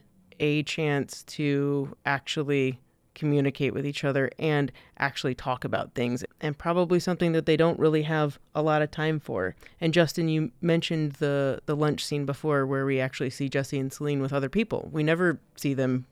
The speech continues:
previously in the other films with other people. And I know you said off the mic that this scene kinda stands out for you. And I agree, it stands out because we never see them with other people. Um,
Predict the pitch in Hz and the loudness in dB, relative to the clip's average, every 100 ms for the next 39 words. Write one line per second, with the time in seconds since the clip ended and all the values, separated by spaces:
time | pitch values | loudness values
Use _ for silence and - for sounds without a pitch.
0 | - _ _ 156 147 147 139 151 143 139 | -20 _ _ -2 2 0 0 0 2 0
1 | - 139 135 135 131 143 131 139 131 135 | 0 0 2 0 0 0 0 -2 -2 -2
2 | 127 127 143 - 120 131 - - _ 175 | -6 -6 -8 -4 -4 -4 -6 -20 _ 2
3 | 180 170 175 170 165 156 165 151 139 147 | 6 6 6 6 4 4 4 6 4 2
4 | - 151 143 143 131 147 - - _ - | 0 0 0 -2 -2 -2 -2 -14 _ -12
5 | - 160 151 151 143 135 - 143 139 123 | -2 0 0 0 -2 -4 -2 0 0 0
6 | 131 151 - - 180 170 170 175 170 - | 0 -2 -8 -6 0 2 4 2 0 -10
7 | - - - 170 170 - 165 170 160 143 | -20 -6 2 6 6 4 0 2 4 2
8 | - 226 214 170 180 151 156 147 147 147 | 2 2 2 2 0 -2 -2 -2 0 0
9 | 143 147 165 147 147 147 147 - 143 139 | 0 0 -2 0 0 0 -2 -2 -2 0
10 | 139 131 214 - 110 - - - - - | 0 0 0 0 -4 -6 -14 -20 -20 -4
11 | - 175 170 | 4 4 4